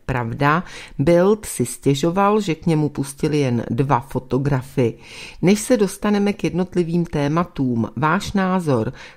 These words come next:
co lze podle vás usuzovat ze setkání ve vládním zámku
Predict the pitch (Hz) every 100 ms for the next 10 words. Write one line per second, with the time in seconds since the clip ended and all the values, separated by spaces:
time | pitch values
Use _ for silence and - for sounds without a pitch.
0 | - 190 196 208 262 262 180 180 175 156
1 | 156 175 - - 160 147 151 156 165 147
2 | - 165 - 165 160 160 165 151 139 147
3 | 143 143 151 160 147 143 135 139 139 143